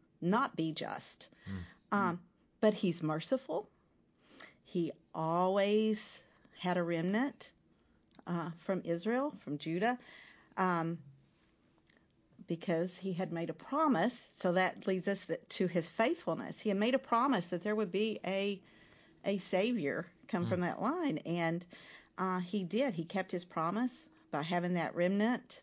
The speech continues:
Speaker 1: that he would restore Israel, and through them the Messiah, Jesus Christ, would be born, uh, to restore and redeem all of mankind who will accept him as Savior. So I just, I,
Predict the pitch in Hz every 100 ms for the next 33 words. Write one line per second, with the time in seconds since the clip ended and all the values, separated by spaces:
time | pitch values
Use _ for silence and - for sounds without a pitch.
0 | - 151 - 170 160 151 151 143 - 165
1 | 156 - 175 175 208 214 214 - 165 -
2 | 170 160 165 185 160 147 - 147 151 175
3 | 202 - 151 160 - - 147 190 214 247
4 | 226 220 247 247 254 254 247 - - -
5 | - - - - 196 190 185 - 220 220
6 | - 247 240 240 226 220 226 226 220 -
7 | 220 359 381 175 165 160 - 160 165 180
8 | - 170 156 - - - - 165 156 -
9 | 180 175 151 160 - 175 - _ _ _
10 | _ _ _ _ _ _ - 311 - 175
11 | 180 - 220 302